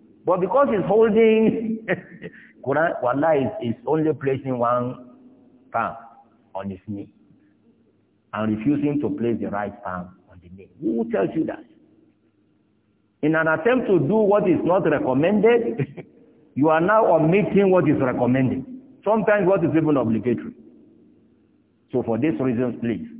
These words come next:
let us avoid doing that, except if we have one of those circumstances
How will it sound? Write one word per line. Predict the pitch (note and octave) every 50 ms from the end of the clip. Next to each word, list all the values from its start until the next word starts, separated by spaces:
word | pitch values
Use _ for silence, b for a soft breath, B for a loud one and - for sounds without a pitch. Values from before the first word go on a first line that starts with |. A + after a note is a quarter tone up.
| - F#2+
let | A#2 B2 A#2+ C3+
us | C#3 C3 - -
avoid | G2+ E2+ E2+ G#2+ G#2+ G#2+ G2+ F2+
doing | G2 F#2 F2 F2 E2
that, | - - - _ _ -
except | G2 F#2 - - A#2+ A#2+ A#2 - -
if | A2 G#2 G#2
we | F#2+ F2+
have | E2+ F#2+ G2 G2 G2 G2 - - - - _ _ _ _ _ _ _ _ _ _ _ _ _ _ F#2+
one | G2+ G#2 G#2+ G#2+ A2 G#2+ - G2+
of | F2+ D#2 - -
those | F#2+ G2 G2 G2 G2+ G2+ G2+ G2+ - - - - -
circumstances | G2 E2 - - - G#2 G2+ - - - G2 F#2+ F#2+ - - F#2 F2+ F2